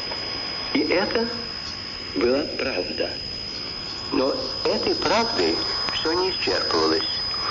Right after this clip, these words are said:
потому что Преображение Господне нам говорит тоже и о другом. Моисей и Илья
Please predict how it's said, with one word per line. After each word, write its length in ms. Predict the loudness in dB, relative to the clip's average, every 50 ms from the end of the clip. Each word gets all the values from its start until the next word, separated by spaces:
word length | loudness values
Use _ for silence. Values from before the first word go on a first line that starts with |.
| -2 -2 -2 -2 -2 -2
потому 300 | -2 0 2 2 2 2
что 100 | 0 -2
Преображение 600 | 0 0 0 2 2 2 2 4 4 6 6 6
Господне 560 | 4 2 0 0 -4 -2 -2 2 2 2 4
нам 100 | 4 2
говорит 400 | 2 2 2 2 2 2 0 2
тоже 280 | 2 2 2 2 2 0
и 200 | 2 2 2 2
о 180 | 2 0 -2 -2
другом. 640 | 0 0 0 0 0 2 2 2 2 0 0 -2 -4 -4 -4 -2 -2 -2 -2 -2 -10 -12 -12 -12 -12 -10 -10 -10 -10 -10 -10 -10 -10 -10 -2 0
Моисей 520 | 2 2 2 0 0 -2 0 2 2 2 2
и 300 | 2 2 2 2 2 2
Илья 320 | 2 4 4 2 2 0